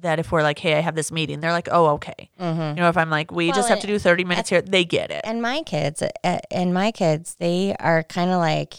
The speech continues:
Speaker 2: "Hey, yeah, whatever, Mom."
Speaker 1: Well, and mine, I just have to
Speaker 2: Well, she's just a, she's an only child,
Speaker 1: Right, and I
Speaker 2: so
Speaker 1: just
Speaker 2: it's
Speaker 1: have to rem-,
Speaker 2: different,
Speaker 1: but it's
Speaker 2: but
Speaker 1: great. I just remind her, I'm like, "Hey, I'm gonna be in a meeting, so don't come in the office for a minute." She's like, "Okay." And then she'll come in at the end. She's like, "Oh, you're done?" I'm like,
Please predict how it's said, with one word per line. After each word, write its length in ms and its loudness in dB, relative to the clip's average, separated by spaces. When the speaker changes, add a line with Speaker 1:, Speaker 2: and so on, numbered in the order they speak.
Speaker 2:
"Hey, 200 0
yeah, 320 0
whatever, 320 0
Mom." 340 -4
Speaker 1:
Well, 220 8
and 160 -2
mine, 260 2
I 80 2
just 200 -4
have 280 -4
to 300 -2
Speaker 2:
Well, 240 0
she's 280 0
just 200 0
a, 180 0
she's 300 0
an 360 2
only 200 4
child, 220 0
Speaker 1:
Right, 240 2
and 140 2
I 20 8
Speaker 2:
so 40 6
Speaker 1:
just 80 2
Speaker 2:
it's 80 0
Speaker 1:
have 120 4
to 80 -4
rem-, 140 4
Speaker 2:
different, 340 -8
Speaker 1:
but 80 -2
it's 140 -4
Speaker 2:
but 40 -10
Speaker 1:
great. 240 2
I 60 -2
just 180 -6
remind 340 -2
her, 100 2
I'm 60 -2
like, 180 0
"Hey, 100 0
I'm 80 0
gonna 120 -4
be 120 -4
in 60 -4
a 60 -8
meeting, 440 -6
so 240 -2
don't 240 -2
come 160 -6
in 80 -6
the 80 -4
office 380 -4
for 100 -2
a 40 -2
minute." 180 -6
She's 160 -8
like, 100 -4
"Okay." 420 -4
And 180 -2
then 140 0
she'll 200 0
come 220 -6
in 160 0
at 160 -2
the 140 -2
end. 120 -4
She's 120 -12
like, 160 -2
"Oh, 60 2
you're 140 -4
done?" 300 -2
I'm 80 0
like, 240 -4